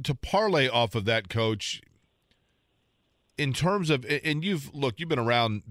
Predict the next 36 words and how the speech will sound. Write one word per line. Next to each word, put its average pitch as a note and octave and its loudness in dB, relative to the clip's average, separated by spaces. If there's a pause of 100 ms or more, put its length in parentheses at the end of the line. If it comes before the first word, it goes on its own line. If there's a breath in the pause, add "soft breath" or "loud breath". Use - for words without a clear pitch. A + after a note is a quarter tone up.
big-time A#2 2
college G#2+ 2
football G#2+ -2
for G#2 -2
a F2+ 2
while G2+ 2
now, D#2+ -6
so G2+ -4
you've A#2 -2
seen B2+ 0
and G2+ 0
I'm G2+ -2
sure G2 0 (220)
answered G#2 -2
plenty C3+ -2
of F#2+ 0
questions G2+ 0
about F2+ -4
players A2 0
and F2 -2
prospects. G2 -4 (920)
Can D3+ -2
you D#3+ 2
elaborate F3 2
a C#3+ 2
little C3+ 0
further A#2+ 0
on G#2 0 (1080)
the A#2+ 0
Indianapolis C#3+ 0
Colts, A#2+ -2
Chris C3 -4
Ballard A2+ 0
and F#2 -4
Frank A2 -2
Reich, G2+ -2